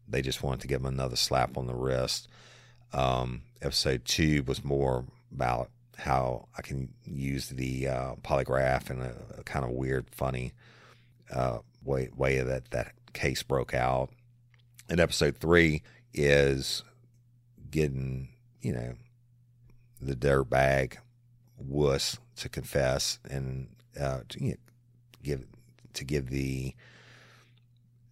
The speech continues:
get him to respond to the news and say, "Yeah, I did it. I'm guilty," right? And, uh, um, you know, but that case, uh, stuck with me. I mean,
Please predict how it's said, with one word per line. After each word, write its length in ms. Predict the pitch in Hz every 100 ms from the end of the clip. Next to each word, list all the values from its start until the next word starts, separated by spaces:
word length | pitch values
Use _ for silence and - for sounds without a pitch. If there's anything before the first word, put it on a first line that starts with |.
| _ _ _ _ _ _ _ _
get 160 | - 90
him 220 | 92 82
to 440 | - 76 71 69 65 -
respond 540 | 76 - 87 82 78
to 80 | -
the 120 | 73
news 420 | 71 73 71 67
and 140 | 67 65
say, 200 | - 69
"Yeah, 260 | 69 71
I 60 | 69
did 220 | 65 71
it. 140 | 71 71
I'm 140 | 67
guilty," 580 | 65 69 65 71 - 80
right? 360 | 67 67 73 76 65
And, 760 | 65 65 67 67 67 65 67 67 71
uh, 60 |
um, 400 | 69 67 65 67 - _ _ _ -
you 120 | - 76
know, 140 | 64 - -
but 380 | 67 67 65 - - - - - _ _ _ -
that 200 | 80 -
case, 420 | 73 69 - - - -
uh, 340 | 65 64 60 - - _ _ _ _ _ _ _ _ _ _ _ _ _ - _ _ _ _ _ _ _ _ _ -
stuck 360 | - 90 76
with 120 | 67
me. 180 | 65 65
I 160 | 65 64
mean, 260 | 64 64